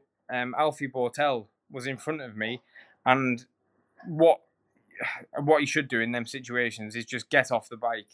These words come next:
like, and just get rid and,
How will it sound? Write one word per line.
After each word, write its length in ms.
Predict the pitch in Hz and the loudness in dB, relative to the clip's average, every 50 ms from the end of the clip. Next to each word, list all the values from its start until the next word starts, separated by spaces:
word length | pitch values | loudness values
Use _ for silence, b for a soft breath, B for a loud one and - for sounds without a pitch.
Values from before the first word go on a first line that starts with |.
| - - - | -20 -14 -8
like, 280 | 120 117 117 113 - 120 | -4 -4 -4 -4 -6 -10
and 140 | 117 113 | -12 -8
just 300 | 117 120 110 - - - _ _ _ _ _ _ _ _ _ _ _ _ _ 147 131 | -8 -8 -8 -8 -10 -18 _ _ _ _ _ _ _ _ _ _ _ _ _ -14 -8
get 220 | - 151 131 117 123 | -6 -4 -4 -4 -6
rid 300 | 120 120 123 120 117 117 | -6 -6 -6 -6 -6 -8
and, 220 | 110 110 107 | -8 -8 -10